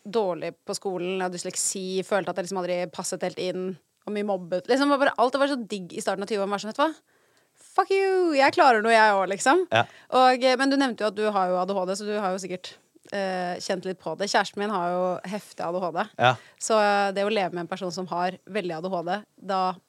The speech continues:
Speaker 1: vet man litt sånn cirka hva det går i.
Speaker 2: Ja, altså, det er nok sånn hun hjemme også føler det. Altså, hun vet aldri hva hun skal neste dag, og det er alltid noe kreativt som skjer, og,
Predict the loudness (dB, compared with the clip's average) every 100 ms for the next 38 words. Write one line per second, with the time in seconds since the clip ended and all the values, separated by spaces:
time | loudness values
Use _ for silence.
0 | -12 -10 -8 -6 -6 -4 -8 -8 -8 -6
1 | -8 -8 -6 -6 -2 -2 -2 -2 -2 -4
2 | 0 8 8 8 6 4 4 6 6 4
3 | 4 2 2 0 -2 -4 0 2 2 0
4 | -6 -8 -6 -4 0 2 2 0 -2 -2
5 | -2 -2 0 -2 -2 -2 -2 -4 -2 -2
6 | -2 -6 -10 -4 0 2 0 -6 -6 -8
7 | -10 -10 -10 -6 -4 -4 -6 -8 -8 -8
8 | -4 0 0 0 0 0 -2 -2 -6